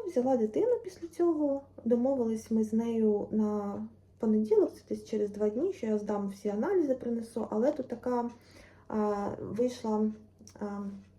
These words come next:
трошки, знаєте, не трошки, не, не, не по часу у мене все виходило,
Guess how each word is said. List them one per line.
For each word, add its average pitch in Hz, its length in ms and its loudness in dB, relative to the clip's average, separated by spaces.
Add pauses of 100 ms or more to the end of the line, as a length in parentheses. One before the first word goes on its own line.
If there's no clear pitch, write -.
(680)
трошки, 233 340 2
знаєте, 233 340 -2 (200)
не 214 160 2
трошки, 233 360 -4 (180)
не, 247 320 4 (400)
не, 262 420 4 (460)
не 269 160 4
по 269 160 2
часу 214 520 -4
у 202 40 -2
мене 202 320 -2 (160)
все 220 220 -2
виходило, 214 720 2